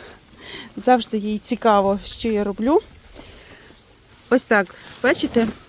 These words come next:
виглядає стовбур томатика. Ще між кущами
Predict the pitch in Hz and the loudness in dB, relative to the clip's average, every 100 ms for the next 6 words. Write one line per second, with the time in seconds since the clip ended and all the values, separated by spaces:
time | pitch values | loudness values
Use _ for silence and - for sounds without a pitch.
0 | - 220 226 226 220 247 294 254 - 240 | -12 -6 -2 -2 0 2 0 -2 0 0
1 | 254 240 233 - 208 190 175 185 - 190 | 2 -2 -2 -4 -2 -2 -4 -10 -10 -12
2 | - _ - _ - - - _ - - | -14 _ -20 _ -20 -20 -20 _ -20 -18
3 | - - - _ _ _ _ _ _ - | -20 -20 -20 _ _ _ _ _ _ -20
4 | - 277 269 240 240 - - 226 247 226 | -10 -6 -2 0 -2 -6 -10 -6 -2 0
5 | 202 | 0